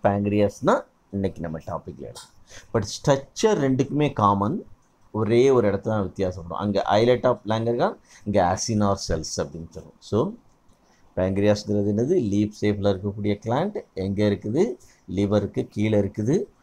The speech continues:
மூணு parts இருக்குது, Head, body and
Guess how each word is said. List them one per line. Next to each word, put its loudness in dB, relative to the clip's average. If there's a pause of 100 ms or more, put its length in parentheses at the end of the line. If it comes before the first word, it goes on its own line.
(200)
மூணு 2
parts 0
இருக்குது, 0 (280)
Head, 2 (260)
body 2 (140)
and -2